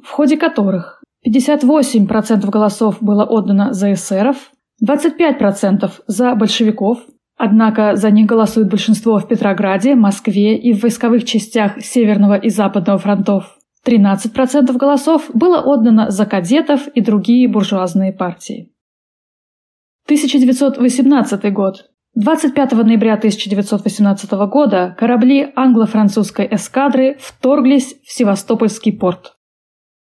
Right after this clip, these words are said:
Тысяча девятьсот тридцать третий год.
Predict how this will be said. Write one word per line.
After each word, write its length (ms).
Тысяча 340
девятьсот 540
тридцать 380
третий 340
год. 380